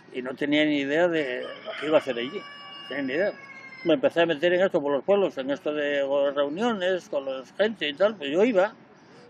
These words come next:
a las reuniones de los campesinos de todos los pueblos, pues yo iba y tal.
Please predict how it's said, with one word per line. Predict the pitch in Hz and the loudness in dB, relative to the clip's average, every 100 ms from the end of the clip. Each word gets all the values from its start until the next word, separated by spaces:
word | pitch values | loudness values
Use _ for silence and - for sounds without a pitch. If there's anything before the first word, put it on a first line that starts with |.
| - | -10
a | 139 | -6
las | 135 | -4
reuniones | 147 160 170 | -2 0 2
de | |
los | 170 170 165 - | 4 4 2 0
campesinos | 185 175 180 240 185 143 | -2 0 0 0 0 0
de | 143 135 | -2 0
todos | 165 | 0
los | 170 - | 0 4
pueblos, | 220 220 202 - - - | 4 4 0 -6 -16 -12
pues | 156 | -4
yo | 147 | 2
iba | 233 175 170 | 4 4 2
y | 156 | -2
tal. | - | -10